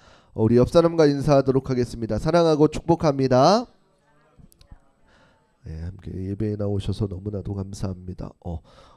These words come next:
이제 완연한 봄이 된 것 같습니다. 오늘은 조금 춥지만, 어, 이제 어제까지 날씨가 많이 더운 것을 보니 "아, 시간이 정말 빠르구나"라는 것을 조금 느끼고 있습니다.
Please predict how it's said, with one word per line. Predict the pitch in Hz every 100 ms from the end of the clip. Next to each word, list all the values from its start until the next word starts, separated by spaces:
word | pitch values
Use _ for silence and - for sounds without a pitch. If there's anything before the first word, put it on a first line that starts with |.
| -
이제 | 113 123 117 117 -
완연한 | 98 110 156 156 147 139
봄이 | 127 143
된 | 143
것 | 123
같습니다. | 120 110 - 104 98 101
오늘은 | 117 147 160 151 147 143
조금 | 160 - 185 170
춥지만, | - - - 151 151 139 98 - _ _ _
어, | - 95 101
이제 | 107
어제까지 | 101 113 131 127 113 113
날씨가 | 104 104 - 113 104
많이 | 95 95
더운 | 95 110 120 127
것을 | 120 120 117
보니 | 107 117 202 233 - _ _
"아, | 92 98
시간이 | 101 - 175 160
정말 | - 113 120 123
빠르구나"라는 | - 185 185 156 147 156 120 101 95 107
것을 | 107 107
조금 | 123 120 104
느끼고 | 104 - 113 98
있습니다. | - - 92 87 87